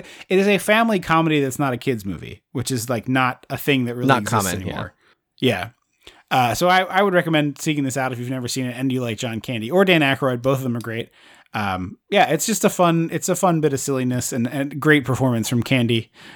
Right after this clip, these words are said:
Speaker 1: uh, as pretty much always. And it's John Hughes, so if you're a John Hughes completist and you haven't hit it, you
Speaker 2: Yeah.
Speaker 1: can, you can check it off that way. Thank you so much for listening to the show. Uh, if you want more of us, you can find us at Patreon, patreon dot com slash dissecting the eighties.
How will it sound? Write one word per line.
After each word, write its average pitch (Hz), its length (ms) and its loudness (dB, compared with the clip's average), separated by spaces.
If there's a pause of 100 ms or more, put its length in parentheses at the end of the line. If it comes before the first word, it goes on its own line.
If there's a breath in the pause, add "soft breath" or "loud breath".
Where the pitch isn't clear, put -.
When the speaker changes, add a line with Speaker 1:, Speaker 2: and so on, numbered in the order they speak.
(140 loud breath)
Speaker 1:
uh, 98 320 2
as 127 300 -2
pretty 170 240 4
much 123 200 2
always. 82 360 -4 (840 loud breath)
And 180 120 6
it's 196 100 2
John 208 220 4
Hughes, 180 260 2
so 113 180 -4
if 113 200 -6
you're 120 140 -2
a 113 40 -4
John 127 240 0
Hughes 135 220 -2
completist 104 420 -4
and 104 100 -4
you 92 40 -4
haven't 98 200 -4
hit 87 120 -6
it, 92 160 -8
you 196 100 4
Speaker 2:
Yeah. 330 120 6
Speaker 1:
can, - 120 -2
you 113 140 -8
can 90 100 -2
check 87 180 -4
it 95 80 -4
off 95 120 -2
that 117 100 -2
way. 98 140 -6 (760 loud breath)
Thank 208 380 0
you 214 180 4
so 190 240 4
much 185 200 2
for 180 100 -2
listening 165 360 0
to 143 60 0
the 139 60 0
show. 147 540 0
Uh, 117 180 -2
if 120 140 -6
you 139 40 -4
want 143 180 -2
more 151 220 2
of 143 120 0
us, 147 260 2
you 127 80 -2
can 123 160 -2
find 127 260 -2
us 123 140 -4
at 120 100 -8
Patreon, 175 560 2
patreon 147 460 2
dot 135 200 2
com 139 280 -2
slash 135 320 -2
dissecting 131 420 -4
the 127 140 0
eighties. 151 300 -4